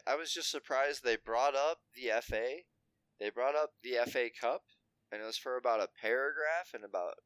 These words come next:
chapter two. And then there's no other mention about all the other things that go on. Granted, it's a league abo-, or it's a book, excuse me, about the Premier League, but you would think that the little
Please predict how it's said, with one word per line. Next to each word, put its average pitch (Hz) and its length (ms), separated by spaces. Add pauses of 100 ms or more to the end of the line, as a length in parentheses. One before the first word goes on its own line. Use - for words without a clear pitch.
(180)
chapter 90 480
two. 147 180 (1000)
And 117 100
then 127 140
there's 113 300 (160)
no 131 300
other 131 240
mention 117 340
about 107 300
all 117 340
the 120 140
other 113 180
things 113 400
that 107 220
go 107 200
on. 101 280 (440)
Granted, 139 420
it's 123 320
a 113 200 (100)
league 127 300
abo-, 113 240 (140)
or 104 180
it's 107 160
a 120 60
book, 123 280
excuse 107 380
me, 110 140
about 104 440
the 110 60
Premier 110 420
League, 98 260 (360)
but 123 160
you 127 80
would 113 180
think 135 460
that 117 220
the 101 480
little 113 420